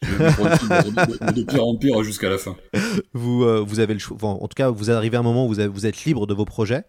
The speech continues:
Speaker 2: Euh, vous pouvez, vous pouvez, je pense, proposer ce que vous voulez à un éditeur, il, il dira oui sur le principe.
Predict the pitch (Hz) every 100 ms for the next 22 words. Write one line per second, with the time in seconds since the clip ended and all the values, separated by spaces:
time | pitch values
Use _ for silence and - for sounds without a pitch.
0 | _ - - _ - 98 92 90 87 90
1 | 87 - 95 101 92 - 104 95 117 110
2 | 104 - 98 - 113 98 110 110 104 101
3 | 98 117 98 - 98 - 104 98 104 98
4 | 107 110 113 101 - 104 - 170